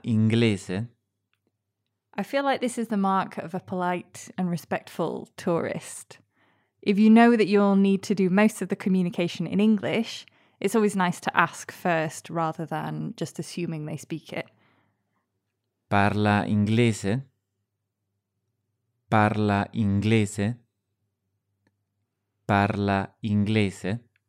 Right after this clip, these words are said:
Speaker 2: Parla means you speak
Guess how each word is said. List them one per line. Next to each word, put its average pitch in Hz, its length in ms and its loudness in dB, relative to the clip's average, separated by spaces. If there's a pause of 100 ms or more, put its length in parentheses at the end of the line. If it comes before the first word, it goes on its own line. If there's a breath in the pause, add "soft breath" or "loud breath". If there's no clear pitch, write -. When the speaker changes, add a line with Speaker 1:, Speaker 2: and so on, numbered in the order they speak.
(1200)
Speaker 2:
Parla 220 640 -2 (340)
means 190 580 0 (140)
you 226 280 -2
speak - 720 -8